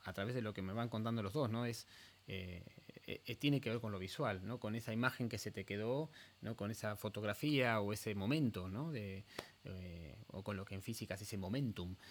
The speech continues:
eh, y es lo que te sostiene, en este caso, en, en esta obra. Hablando de lo cual,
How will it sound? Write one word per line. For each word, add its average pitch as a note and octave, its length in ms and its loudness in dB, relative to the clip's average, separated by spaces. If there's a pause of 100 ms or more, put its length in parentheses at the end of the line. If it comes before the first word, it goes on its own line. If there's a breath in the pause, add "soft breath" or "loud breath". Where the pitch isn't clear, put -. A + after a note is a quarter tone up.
(220 loud breath)
eh, F#2 520 0
y A#2 100 4
es B2 80 8
lo B2 140 8
que G#2+ 120 0
te G2 440 2
sostiene, B2 760 0
en G#2 140 -4
este G#2+ 180 -4
caso, A2 280 -2
en, F#2 120 -6
en F#2 160 -8
esta G#2+ 280 -6
obra. G2+ 280 -2 (560 loud breath)
Hablando C3 300 8
de C3 40 8
lo B2+ 120 6
cual, C#3+ 240 8